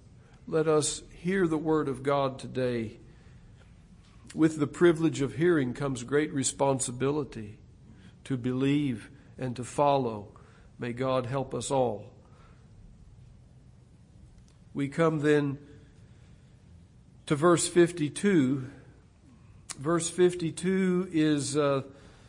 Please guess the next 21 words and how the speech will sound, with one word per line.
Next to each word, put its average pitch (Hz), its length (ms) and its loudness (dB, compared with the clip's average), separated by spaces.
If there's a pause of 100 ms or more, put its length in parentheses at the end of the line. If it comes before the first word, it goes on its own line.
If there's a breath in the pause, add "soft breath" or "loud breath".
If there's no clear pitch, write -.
(1080 soft breath)
following, 180 600 4
of 156 140 0
course, 180 580 0 (760)
on 175 480 6 (120)
what 170 240 -2
the 160 100 0
Lord 170 420 2
had 139 400 -4
just 208 280 0
said 196 300 0
in 156 160 0
verse 156 320 0
fifty-one 165 800 2
in 135 120 -2
particular. 131 680 -4 (460 soft breath)
He 170 160 -4
said 202 340 2
there 175 240 2
in 160 140 2
verse 160 260 2
fifty-one, 156 760 0